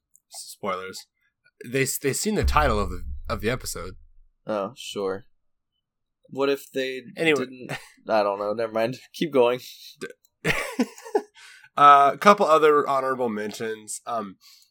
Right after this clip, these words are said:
Speaker 1: I really like, uh, Recurring Nightmare, playing with that card, like Nicholas said, but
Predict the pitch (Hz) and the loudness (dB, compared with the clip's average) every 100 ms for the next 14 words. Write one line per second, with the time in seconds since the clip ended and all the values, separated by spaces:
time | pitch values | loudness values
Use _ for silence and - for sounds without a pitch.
0 | _ _ - 135 131 135 120 123 120 107 | _ _ -6 -6 -4 -6 -2 -2 -2 -6
1 | - _ - 107 101 98 107 - 120 113 | -16 _ -8 -4 -4 -4 -6 -4 -2 -2
2 | 104 101 107 107 107 113 _ _ 110 107 | -4 -6 -6 -8 -8 -14 _ _ -8 -6
3 | 104 104 - 107 107 101 _ _ 104 98 | -6 -8 -6 -6 -6 -12 _ _ -16 -12
4 | 107 - 107 - 113 104 - 98 | -12 -10 -10 -10 -10 -10 -12 -14